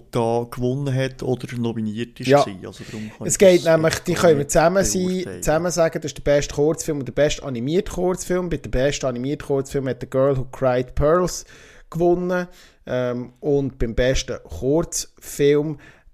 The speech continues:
Speaker 2: The Singers, Two People Excha-, äh, und Two People Exchanging Saliva, wenn ich's dann könnte sagen. Dort hat's zwei Gewinner gegeben.
Speaker 1: Irgendwie zwei sind das. Das sind wie zwei.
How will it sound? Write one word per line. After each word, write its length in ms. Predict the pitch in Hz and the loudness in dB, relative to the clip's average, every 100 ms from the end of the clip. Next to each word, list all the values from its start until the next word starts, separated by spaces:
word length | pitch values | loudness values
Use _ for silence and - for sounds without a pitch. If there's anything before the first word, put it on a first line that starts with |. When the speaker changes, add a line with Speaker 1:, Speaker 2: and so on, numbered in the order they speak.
| - | 0
Speaker 2:
The 160 | 120 - - | 0 0 -8
Singers, 840 | - - 156 185 185 180 - - - | -6 0 0 2 0 0 -2 -6 -8
Two 200 | - 143 | -4 -4
People 400 | 135 135 131 139 131 | -2 -2 0 -4 -4
Excha-, 560 | 123 - - 107 113 110 - | -10 -12 -6 -4 -4 -10 -10
äh, 300 | 120 113 110 | -6 -4 -4
und 320 | - 120 110 | -6 -8 -2
Two 160 | - 135 | 0 2
People 480 | 135 120 - 131 - | 4 2 2 -2 -2
Exchanging 1600 | - 113 - - - _ _ _ _ - 143 147 180 165 151 151 | -6 -6 -6 -10 -12 _ _ _ _ 0 4 4 2 -2 -2 -2
Saliva, 640 | 139 117 123 123 113 87 87 | -2 -2 0 0 -2 -4 -6
wenn 100 | 101 | -6
ich's 140 | - | -8
dann 100 | 101 | -8
könnte 240 | 98 95 | -8 -8
sagen. 220 | 87 85 101 | -10 -8 -4
Dort 160 | 123 - | -4 -4
hat's 220 | - - | -8 -10
zwei 280 | - 117 143 | -2 0 0
Gewinner 440 | 127 117 139 156 | 2 0 2 -2
gegeben. 300 | 160 104 90 - 143 | -2 -2 -2 -4 -6
Speaker 1:
Irgendwie 360 | 175 156 185 185 | -4 -2 -2 -2
zwei 560 | - 113 131 180 214 | -6 -2 0 2 0
sind 240 | 151 156 156 | -2 -8 -6
das. 320 | 185 - - | -6 -6 -12
Das 220 | 156 - | -12 -10
sind 140 | 143 131 | -10 -10
wie 160 | 165 | -12
zwei. 180 | - - | -12 -10